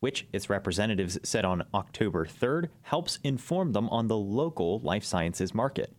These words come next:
The group is proposing a multiple-story building at the site of the current building home to the Blue Dogwood Market,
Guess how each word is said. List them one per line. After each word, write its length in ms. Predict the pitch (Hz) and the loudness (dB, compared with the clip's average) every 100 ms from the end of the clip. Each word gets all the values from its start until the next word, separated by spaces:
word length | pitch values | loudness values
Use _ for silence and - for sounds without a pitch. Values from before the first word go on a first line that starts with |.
| _ _ _ _ | _ _ _ _
The 60 | 95 | 0
group 240 | 101 110 | 0 0
is 120 | 92 | -2
proposing 480 | - 92 120 117 110 | -2 0 0 2 2
a 80 | 92 | 2
multiple-story 880 | 87 101 156 170 170 165 - 139 139 | 2 2 0 0 -2 0 0 2 2
building 320 | 120 120 117 | 0 0 0
at 140 | 101 101 | -2 -2
the 60 | |
site 280 | - 113 120 | 0 0 0
of 140 | 104 | 0
the 60 | 98 | -2
current 500 | - - 139 175 - | -2 0 0 0 -2
building 400 | 98 73 82 113 | -2 0 -2 -2
home 260 | 104 92 92 | 0 0 0
to 100 | 98 | 0
the 80 | 80 | 0
Blue 280 | 90 107 110 | 0 0 0
Dogwood 520 | 107 120 107 120 117 | 0 0 0 -2 0
Market, 400 | 120 135 165 | -2 0 -2